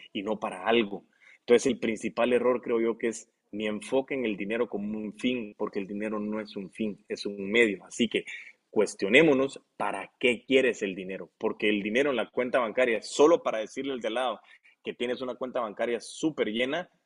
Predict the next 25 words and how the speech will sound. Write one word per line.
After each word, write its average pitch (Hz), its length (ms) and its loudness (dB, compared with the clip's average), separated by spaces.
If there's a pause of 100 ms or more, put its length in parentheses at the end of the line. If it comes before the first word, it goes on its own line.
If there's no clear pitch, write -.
(280)
pregúntate 113 560 -2
para 95 340 -10
qué 107 200 -2
quieres 117 540 -2 (140)
decirle 107 460 -4
al 110 80 -4
de 139 60 2
al 143 60 0
lado 117 360 -4
que 113 100 -6
tienes 101 320 -8
una 110 160 -4
cuenta 98 320 -4
bancaria 101 400 -4
súper 92 300 -6
llena. 113 340 2 (260)
¿Te 92 60 -10
hace 101 160 -6
falta 95 340 0
algo? 110 280 2 (500)
¿Quieres 123 460 6 (260)
hacerte 127 480 2
sentir 117 400 -2
más 104 160 0
grande? 104 460 -4